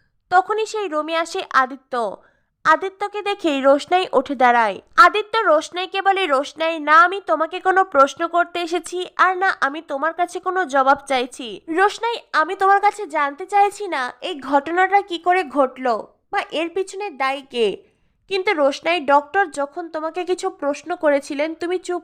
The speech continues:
করেছিলে, কিন্তু এই প্রশ্নগুলোর উত্তর দেওয়া জরুরি ছিল, কারণ এখানে তোমার সিকিউরিটি, তোমার সেফটি, তোমার হেলথ জড়িয়ে আছে। রোশনাই, তোমাকে ভালো থাকতে হবে যে কোনো উপায়ে। তাই আমি বলছি,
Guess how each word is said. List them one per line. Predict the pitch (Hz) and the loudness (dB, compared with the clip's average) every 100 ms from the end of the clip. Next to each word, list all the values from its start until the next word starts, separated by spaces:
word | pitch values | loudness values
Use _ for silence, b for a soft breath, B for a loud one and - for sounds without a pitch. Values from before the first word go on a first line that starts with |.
| 349 | -4
করেছিলে, | 330 339 339 262 240 196 - _ _ _ _ _ _ _ _ | -4 -4 -8 -10 -10 -10 -16 _ _ _ _ _ _ _ _
কিন্তু | 359 370 415 | -2 0 0
এই | 403 | 0
প্রশ্নগুলোর | 403 320 302 359 359 381 403 - 285 | -2 -4 -2 -4 0 4 4 2 -2
উত্তর | 294 - 359 330 | -2 4 4 6
দেওয়া | 277 285 | 4 4
জরুরি | 277 285 285 285 | 2 -2 -2 -6
ছিল, | 302 285 240 214 - _ _ _ _ - | -10 -4 0 0 0 _ _ _ _ 0
কারণ | 359 392 - | 4 4 2
এখানে | 254 277 349 381 | -6 -4 -4 0
তোমার | 381 370 302 | 2 4 2
সিকিউরিটি, | 311 - 302 339 349 339 | 0 -6 -8 -6 -6 -8
তোমার | 339 339 349 | -4 2 2
সেফটি, | 339 294 277 - 330 | 0 -8 -8 -10 -10
তোমার | 320 339 | -4 -4
হেলথ | 302 294 294 349 | 2 2 2 -2
জড়িয়ে | 262 277 277 254 | -2 -2 0 0
আছে। | 240 - 240 190 _ _ _ _ _ - | 0 -2 -10 -12 _ _ _ _ _ -4
রোশনাই, | 311 370 427 427 | 0 0 0 -4
তোমাকে | 403 392 415 | -2 -2 -2
ভালো | 302 294 294 | 0 2 2
থাকতে | 320 311 277 - | 2 -2 -2 -4
হবে | 285 247 226 214 | 0 0 0 -4
যে | 226 320 | -4 -4
কোনো | 381 381 - | 0 0 0
উপায়ে। | 254 269 254 214 - _ _ _ _ _ | 0 2 2 0 -6 _ _ _ _ _
তাই | - 381 - | -2 -2 -2
আমি | 269 285 339 | -2 -2 -2
বলছি, | 285 285 277 269 220 | -4 -4 -6 -12 -8